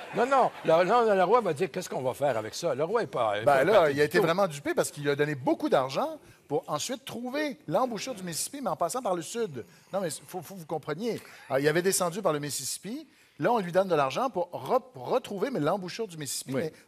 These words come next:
Speaker 2: par le golfe du Mexique.
Speaker 1: Ouais, tu parles d'un découvreur, tu sais, il savait pas où était l'embouchure, il la retrouvera jamais. Fait que
Speaker 2: Ça vous impressionne pas, vous ? Puis il arrive avec tout un équipage, quand même. Mais
Speaker 1: <laughs> Non,
Speaker 2: c'est
Speaker 1: mais t'en es bien parti,
Speaker 2: c'est
Speaker 1: fait que
Speaker 2: non, mais c'est impressionnant !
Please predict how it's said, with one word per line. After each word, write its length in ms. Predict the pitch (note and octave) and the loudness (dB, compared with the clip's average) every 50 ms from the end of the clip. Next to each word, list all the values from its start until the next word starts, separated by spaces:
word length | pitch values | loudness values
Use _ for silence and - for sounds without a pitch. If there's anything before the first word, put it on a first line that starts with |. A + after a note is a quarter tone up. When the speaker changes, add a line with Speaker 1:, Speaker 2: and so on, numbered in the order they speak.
| _ - | _ 4
Speaker 2:
par 200 | C4+ D4 D4 C4+ | 6 6 6 6
le 100 | G#3 D#3 | 4 4
golfe 220 | D3+ D3+ D3 C3 | 4 2 2 2
du 100 | A#2+ A#2 | -2 -8
Mexique. 320 | B2+ A2+ - - B2+ G#2+ | -10 -10 -10 -10 -8 -8
Speaker 1:
Ouais, 80 | G2+ G2+ | -8 -8
tu 80 | - - | -6 -4
parles 140 | A3 C4 | -4 -4
d'un 100 | D#3+ C3 | -2 -4
découvreur, 460 | B2+ B2+ - - A#2+ G2+ C3 D3 C3 G#2+ | -4 -6 -8 -8 -6 -2 -2 -2 -2 -2
tu 60 | - D3+ | -4 -8
sais, 60 | C#3 | -8
il 80 | A2+ G2+ | -8 -6
savait 220 | - B2+ A#2+ A2+ G#2 | -6 -6 -4 -4 -6
pas 120 | - - | -4 -4
où 80 | C3 A#2 | -6 -6
était 180 | G#2+ - A#2+ A2 | -4 -4 -6 -4
l'embouchure, 400 | A2 G#2 G2 G#2 - - E3 C#3+ | -4 -6 -8 -10 -12 -10 -10 -8
il 60 | A#2+ | -8
la 60 | G2+ | -8
retrouvera 360 | F#2 - - A2+ F2 F2+ G#2 F#2+ | -10 -10 -12 -12 -10 -10 -10 -10
jamais. 300 | F#2+ F2 E2+ G#2 G#2 - _ _ | -10 -10 -12 -14 -16 -16 _ _
Fait 240 | - - - - - | -20 -20 -18 -18 -18
que 40 | - - - - - - - - - - - - - - _ _ _ _ _ _ _ - | -18 -18 -18 -20 -20 -20 -20 -20 -20 -20 -20 -20 -20 -20 _ _ _ _ _ _ _ -12
Speaker 2:
Ça 100 | - B2 | -10 -8
vous 120 | A#2+ B2+ | -4 -4
impressionne 400 | C#3 B2+ B2+ C#3 B2+ C3+ B2+ A#2+ | -4 -4 -4 -6 -6 -6 -8 -10
pas, 140 | G#2+ B2 F#3+ | -10 -10 -10
vous ? 160 | D#3+ G#2 F2+ _ _ _ _ _ _ _ _ _ _ _ _ _ _ _ _ _ _ _ _ | -10 -12 -16 _ _ _ _ _ _ _ _ _ _ _ _ _ _ _ _ _ _ _ _
Puis 120 | - C#3 D3+ | -6 -2 2
il 80 | D#3 | 2
arrive 220 | C#3+ C#3+ F3+ G3+ E3+ | 2 2 2 2 2
avec 200 | C3+ C3 B2+ - | 0 0 -2 -6
tout 140 | - A3 - | -10 -6 -4
un 240 | E3 D3 C3 B2 B2 B2+ | -2 -2 -2 -4 -6 -8
équipage, 500 | B2+ - - - G3+ B3 F#3+ C3+ A2 - | -10 -10 -6 -4 -2 -2 -2 -4 -8 -12
quand 160 | - F#2+ E2+ | -16 -16 -16
même. 120 | D#2 - - _ _ _ _ _ _ _ _ _ _ _ _ _ _ _ _ _ _ _ _ - | -18 -20 -20 _ _ _ _ _ _ _ _ _ _ _ _ _ _ _ _ _ _ _ _ -12
Mais 880 | A2 A2 G#2 G2+ G2+ G#2 G#2+ A2+ A#2 A#2+ A2+ A2+ A#2 A2+ A#2 A2+ G#2+ G#2 | -12 -12 -12 -12 -16 -16 -16 -16 -16 -16 -16 -16 -16 -16 -16 -16 -14 -10
Speaker 1:
<laughs> 1400 | G#2 G#2 - - - - - - - - - - - - E5+ - - - - - - - - - - - - - | -8 -8 -8 -8 -8 -10 -10 -10 -10 -10 -10 -10 -10 -10 -10 -12 -12 -12 -12 -12 -12 -12 -14 -14 -16 -16 -10 -4
Non, 80 | C3 C#3+ | -2 -2
Speaker 2:
c'est 80 | D#3+ D3+ | 0 0
Speaker 1:
mais 80 | F#3+ | 0
t'en 180 | - F3+ D#3+ E3 | 2 2 4 4
es 140 | F3 F3 E3 | 2 2 2
bien 160 | F3+ F3+ F3 | 2 0 0
parti, 400 | - D#3 D3 - - - G#3 F3 | 0 -2 -4 -4 -4 -4 -4 -2
Speaker 2:
c'est 80 | E3 | -2
Speaker 1:
fait 60 | D#3 D#3+ | 2 4
que 40 | A3 | 4
Speaker 2:
non, 80 | C4+ A#3 | 4 6
mais 80 | F#3+ F3 | 4 4
c'est 120 | - F3+ | 4 4
impressionnant ! 760 | F3 - - E3 D#3+ - A#3 C4+ D4+ E4+ E4+ E4+ D#4+ D4 G3 | 4 4 4 2 4 6 6 6 8 8 8 8 8 6 6